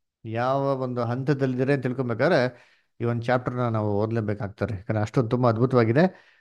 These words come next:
ಅದು ಇಂಗ್ಲೀಷಲ್ಲಿ ನೋಡ್ಬೇಕಾದ್ರೆ ಪೇಜ್ ನಂಬರ್ ಟೂ ನಾಟ್ ನೈನು, ಕನ್ನಡದಲ್ಲಿ ಪೇಜ್ ನಂಬರ್ ಒನ್ ಟ್ವೆಂಟಿ ನೈನು. And, ಆ, ಓದೋಂಥ ಸಹೋದರ ಸಹೋದರಿಗಳು ಯಾರಿದ್ರು ಸರಿ, ತಮ್ಮ ಹತ್ರ ಈ ವಾಲ್ಯೂಮ್ಗಳಿತ್ತು ಅಂತಂದ್ರೆ ಕೈಗಳಿರ್ತಾರೆ, ಅದನ್ನ ಓದೋಕ್ಕೆ,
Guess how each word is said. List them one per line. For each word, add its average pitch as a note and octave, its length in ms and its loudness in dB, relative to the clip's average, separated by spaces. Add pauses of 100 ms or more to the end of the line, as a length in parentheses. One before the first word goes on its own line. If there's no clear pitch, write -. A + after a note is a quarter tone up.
(120)
ಅದು C3 280 2
ಇಂಗ್ಲೀಷಲ್ಲಿ F3 400 4
ನೋಡ್ಬೇಕಾದ್ರೆ D3+ 400 -2
ಪೇಜ್ D3+ 180 -2
ನಂಬರ್ D3 240 -4
ಟೂ D3+ 100 -4
ನಾಟ್ C#3+ 180 -2
ನೈನು, C3 580 -4 (240)
ಕನ್ನಡದಲ್ಲಿ C#3+ 560 4
ಪೇಜ್ C3 260 4
ನಂಬರ್ B2+ 180 4
ಒನ್ B2 160 4
ಟ್ವೆಂಟಿ C3 240 0
ನೈನು. A#2+ 600 -2 (440)
And, E3+ 180 2
ಆ, C3 280 6
ಓದೋಂಥ D3 520 0
ಸಹೋದರ C3+ 480 0
ಸಹೋದರಿಗಳು B2+ 760 0
ಯಾರಿದ್ರು A#2 400 -4
ಸರಿ, D3 220 0
ತಮ್ಮ A2 260 -4
ಹತ್ರ A2 160 -2 (680)
ಈ A2+ 40 -4
ವಾಲ್ಯೂಮ್ಗಳಿತ್ತು B2 640 0
ಅಂತಂದ್ರೆ A#2+ 640 0
ಕೈಗಳಿರ್ತಾರೆ, A#2 880 -2
ಅದನ್ನ G#2 340 -4
ಓದೋಕ್ಕೆ, A2+ 800 0